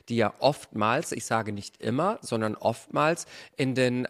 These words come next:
anderen normalen Jobs als Angestellter so ein bisschen fehlt, ne? Und wenn du selbstständig bist und dein eigenes Business aufgebaut hast, dein eigenes Baby irgendwie, ähm, aufgezogen hast, dann, glaub ich, bist du da noch mal auch im Alter mit einer ganz anderen Passion dran.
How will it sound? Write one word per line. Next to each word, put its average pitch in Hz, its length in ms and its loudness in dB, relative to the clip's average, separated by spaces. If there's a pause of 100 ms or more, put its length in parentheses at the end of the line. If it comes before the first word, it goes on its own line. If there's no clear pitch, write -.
anderen 151 600 2
normalen 117 480 4
Jobs 113 320 -2
als 104 140 -2
Angestellter 120 680 -2
so 117 100 -2
ein 117 120 -2
bisschen 117 320 0
fehlt, - 460 -6
ne? 120 200 0 (260)
Und 104 140 -6
wenn 110 160 0
du 110 60 -4
selbstständig 123 580 0
bist 120 180 -4
und 117 60 -4
dein 107 160 -4
eigenes 107 260 -4
Business - 380 -2
aufgebaut 107 500 0
hast, 107 160 -6
dein 104 100 -4
eigenes 120 320 -2
Baby 117 480 2
irgendwie, 107 440 -4 (440)
ähm, 104 260 -2
aufgezogen 107 680 0
hast, 107 240 -2 (240)
dann, 113 300 0
glaub 117 280 2
ich, 120 120 -6
bist 139 240 -4
du 143 40 2
da 127 140 0
noch 120 220 -2
mal 117 180 2
auch 135 180 2
im 147 120 -2
Alter 117 280 2
mit 110 160 -2
einer 104 120 -2
ganz 104 200 -2
anderen 101 300 -4
Passion 95 480 -6
dran. 85 420 -10